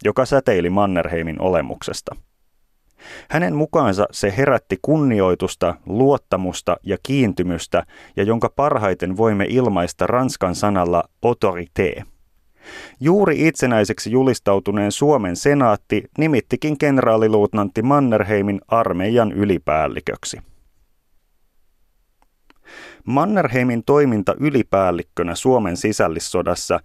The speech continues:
itsenäisyyden varhaisimmassa ja hauraimmassa vaiheessa aloitti ryminällä hänen nousunsa kansalliseksi ikoniksi.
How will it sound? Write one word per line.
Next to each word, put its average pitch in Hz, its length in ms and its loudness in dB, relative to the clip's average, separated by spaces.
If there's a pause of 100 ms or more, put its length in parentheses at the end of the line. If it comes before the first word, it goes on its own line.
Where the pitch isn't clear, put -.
(340)
itsenäisyyden 98 800 -2
varhaisimmassa 95 800 -2
ja 90 140 -2
hauraimmassa 90 720 0
vaiheessa 95 640 0 (420)
aloitti 143 420 2
ryminällä 104 640 2
hänen 92 320 -2
nousunsa 90 480 0 (140)
kansalliseksi 85 800 -2
ikoniksi. - 640 -6